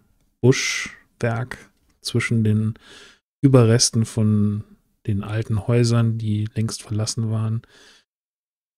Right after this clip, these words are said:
und eigentlich auch fast bis auf die Grundmauern abgetragen wurden, weil man die Steine für etwas anderes gebraucht hat.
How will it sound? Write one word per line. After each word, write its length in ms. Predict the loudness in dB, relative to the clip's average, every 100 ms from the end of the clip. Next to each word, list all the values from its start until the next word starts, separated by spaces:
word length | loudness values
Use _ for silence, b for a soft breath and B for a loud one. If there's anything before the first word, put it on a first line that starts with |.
| _ -6
und 160 | -6
eigentlich 460 | -4 -4 -4 -4 -6
auch 120 | -8
fast 360 | -8 -6 -6 -4
bis 180 | -2
auf 100 | -2
die 120 | -4 -8
Grundmauern 480 | -4 -4 -4 -4
abgetragen 800 | -6 -6 -6 -6 -4 -4 -2 -2
wurden, 200 | -2 -2
weil 80 | -2
man 160 | -2 -4
die 60 |
Steine 320 | -4 -4 -2 -2
für 180 | -2
etwas 280 | -6 -8 -10
anderes 360 | -4 0 0 0
gebraucht 520 | -4 -2 -4 -6 -10
hat. 160 | -18